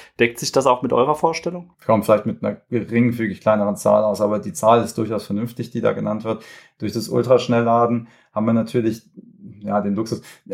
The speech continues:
Speaker 2: Die Leute in der Geduldsspanne, die sie haben, können wir relativ viel Energie in die Autos reinbringen. Deswegen kommen wir wahrscheinlich mit etwas weniger Ladevorgängen aus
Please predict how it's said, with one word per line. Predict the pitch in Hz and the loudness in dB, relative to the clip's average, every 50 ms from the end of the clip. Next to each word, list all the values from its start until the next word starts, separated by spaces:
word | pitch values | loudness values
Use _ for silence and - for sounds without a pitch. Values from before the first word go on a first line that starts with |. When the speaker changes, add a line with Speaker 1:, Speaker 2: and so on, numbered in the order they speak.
| - - - | -12 -12 -12
Speaker 2:
Die | 113 - 123 | -8 -6 0
Leute | 113 120 127 143 151 151 151 143 139 139 - - - _ _ _ _ | 4 6 6 6 6 4 4 2 2 0 -2 -6 -10 _ _ _ _
in | _ - 139 135 | _ -10 -8 -4
der | 131 135 127 123 117 | 0 4 4 4 4
Geduldsspanne, | 113 117 - 139 151 175 190 185 - - - 143 147 147 131 | 2 -2 2 4 6 6 6 4 -2 -2 -2 -2 -2 -2 -4
die | 117 135 127 | -6 -6 -4
sie | 120 135 120 | 0 2 4
haben, | 123 123 131 156 165 190 202 214 214 - - - - - - | 4 4 4 4 4 2 0 -4 -6 -8 -12 -12 -12 -6 0
können | - 131 143 151 131 | 0 2 2 2 2
wir | 143 131 | 2 4
relativ | 117 123 131 151 147 147 - 156 135 - | 4 4 4 4 2 0 -4 -8 -10 -8
viel | - 147 143 | -6 -6 -4
Energie | 110 117 123 117 113 - 117 120 | -4 -4 -4 -4 -6 -6 -4 -4
in | 107 | -4
die | 107 - | -4 -6
Autos | 101 101 101 101 - - | -8 -8 -10 -10 -8 -6
reinbringen. | 98 98 98 92 - - 95 95 - - _ _ _ _ _ _ - | -6 -4 -4 -6 -8 -12 -18 -18 -18 -20 _ _ _ _ _ _ -14
Deswegen | - 95 - 120 123 120 | -12 -4 0 2 2 2
kommen | 117 135 127 131 | 2 2 2 2
wir | 123 | 2
wahrscheinlich | 123 120 123 123 120 120 | 2 2 2 2 0 0
mit | 123 - | -2 -2
etwas | 123 127 127 117 | 0 0 -2 -2
weniger | 120 123 123 117 113 107 | -2 -4 -2 0 2 2
Ladevorgängen | 107 107 131 143 135 - 143 131 123 131 131 131 127 | 4 4 4 2 0 2 2 2 4 2 0 0 0
aus | - - 120 135 135 131 - - _ | 0 4 4 4 4 2 -2 -8 _